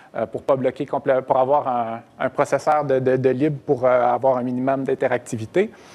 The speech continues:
Euh, donc, j'ai chacun de mes pro-, de mes, mes N travailleurs qui sont des objets s'exécutant dans leur propre processus. Je peux avoir d'autres nœuds sur le, sur le, sur le réseau,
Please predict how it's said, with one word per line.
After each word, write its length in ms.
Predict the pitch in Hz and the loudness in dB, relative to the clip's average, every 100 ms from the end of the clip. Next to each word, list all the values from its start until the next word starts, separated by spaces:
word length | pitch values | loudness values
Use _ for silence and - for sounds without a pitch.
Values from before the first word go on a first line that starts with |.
| - - - - | -20 -18 -18 -4
Euh, 400 | 135 135 135 135 | 2 4 4 4
donc, 360 | 131 165 170 165 | 2 0 0 -4
j'ai 160 | 147 151 | -2 0
chacun 340 | 170 165 190 | 2 2 2
de 60 | 185 | 2
mes 180 | 165 160 | 0 0
pro-, 220 | - 165 | -2 -2
de 160 | 147 | 0
mes, 340 | 143 143 139 139 | 0 0 0 2
mes 420 | 135 135 131 131 | 2 2 2 2
N 220 | 151 160 | 2 0
travailleurs 680 | - 156 135 131 139 165 180 | 0 2 4 4 4 4 2
qui 60 | |
sont 80 | 165 | 0
des 180 | 147 131 | 0 2
objets 220 | 139 147 | 2 2
s'exécutant 580 | 143 135 135 131 - 160 | 0 -2 -4 -6 0 2
dans 460 | 147 139 131 135 - 135 | 4 4 2 2 -2 0
leur 240 | 127 120 | 2 2
propre 260 | - 151 - | 0 -2 0
processus. 640 | 139 - 131 - 208 - - - _ _ _ _ _ _ _ - - - - - | -2 0 -2 0 -2 -2 -20 -20 _ _ _ _ _ _ _ -18 -16 -18 -14 -10
Je 120 | 135 | -6
peux 160 | - 202 | 0 2
avoir 320 | 190 202 202 | 2 2 2
d'autres 300 | 196 190 196 | 2 0 2
nœuds 160 | 208 | 0
sur 220 | 202 196 180 | 2 2 2
le, 120 | 175 | 2
sur 520 | - - 185 - 151 | 0 -2 -2 0 0
le, 440 | 147 147 151 151 151 | 2 4 4 2 0
sur 200 | 165 151 | -2 0
le 140 | 156 | 2
réseau, 500 | 156 147 127 180 220 | 4 2 2 0 -2